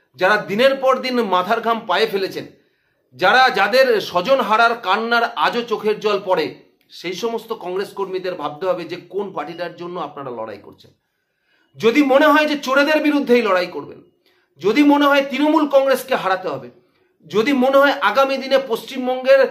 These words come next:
মানুষের ভবিষ্যৎ উন্নতি করতে হবে, যদি মনে হয় আগামী দিনে এই দুর্বিষহ চোরেদের হাত থেকে পশ্চিমবঙ্গকে বাঁচিয়ে এক নতুন সূর্যোদয় ঘটাতে হবে, তাহলে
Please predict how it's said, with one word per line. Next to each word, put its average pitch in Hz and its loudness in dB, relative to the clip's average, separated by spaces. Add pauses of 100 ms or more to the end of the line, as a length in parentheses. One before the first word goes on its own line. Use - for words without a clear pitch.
(360)
মানুষের 226 0 (120)
ভবিষ্যৎ 277 0
উন্নতি 240 -2
করতে 202 -4
হবে, - -6 (500)
যদি 220 -2 (140)
মনে 269 0
হয় 277 4
আগামী 269 2
দিনে 220 -2 (400)
এই 190 2 (100)
দুর্বিষহ 254 -2 (140)
চোরেদের 247 0
হাত 202 -6
থেকে 247 -4
পশ্চিমবঙ্গকে 240 -4
বাঁচিয়ে 220 -4
এক 220 -10
নতুন 202 -8
সূর্যোদয় 202 -10
ঘটাতে 170 -6
হবে, 151 -4 (880)
তাহলে 156 -2